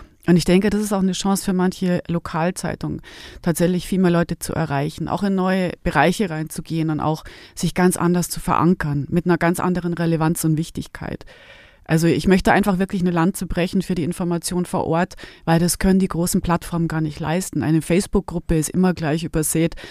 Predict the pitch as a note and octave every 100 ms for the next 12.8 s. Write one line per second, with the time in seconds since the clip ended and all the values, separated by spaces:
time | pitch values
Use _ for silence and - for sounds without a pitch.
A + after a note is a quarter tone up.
0 | - - C#3+ E3+ E3+ E3 D#3+ D3+ - F3+
1 | D#3+ F#2+ D#3 D3+ - D#3 D#3 E3 - D#3
2 | D3 D3 - - - E3+ F#3 F3 D#3+ F3+
3 | F3 F3 - - - D#3 D#3 E3 E3+ D#3+
4 | - D#3 D3+ C#3+ - - - - - F3
5 | - - F3 F#3 - G#3 F#3 E3+ D#3+ D3+
6 | E3+ E3 D#3+ D#3 E3+ - D#3+ - D#3+ G3
7 | - G3+ - G#3+ - - E3 E3 - F3
8 | - D3 D#3+ E3 - D#3+ F#3 F3 F3+ F3+
9 | G3 G3 F#3+ A#3+ G#3+ F#3 F3 F3+ A#3 F#3+
10 | F3 F3 G3+ - F3+ F3 - A#2 E3+ -
11 | D#3+ D3+ D#3+ - F3 E3 - - - -
12 | - D#3+ E3 - D#3+ E3+ F#3